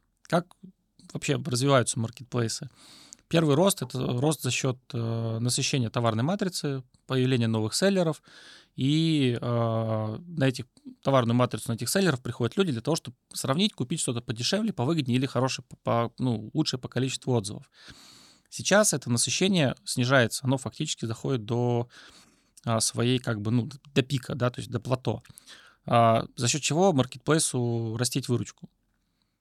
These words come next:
Ну, только за счет рекламной модели. Собственно, это пр-, пр-, прошел Amazon, щас проходит Озон и Wildberries. Это просто неизбежность. Как это,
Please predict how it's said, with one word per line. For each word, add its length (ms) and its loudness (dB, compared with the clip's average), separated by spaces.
Ну, 140 4
только 260 2
за 80 2
счет 220 0
рекламной 340 0
модели. 440 0
Собственно, 380 -6
это 180 -8
пр-, 220 -12
пр-, 160 -16
прошел 420 2
Amazon, 380 2
щас 240 -2
проходит 420 -2
Озон 300 2
и 20 0
Wildberries. 680 2
Это 200 -2
просто 340 0
неизбежность. 640 2
Как 220 4
это, 640 4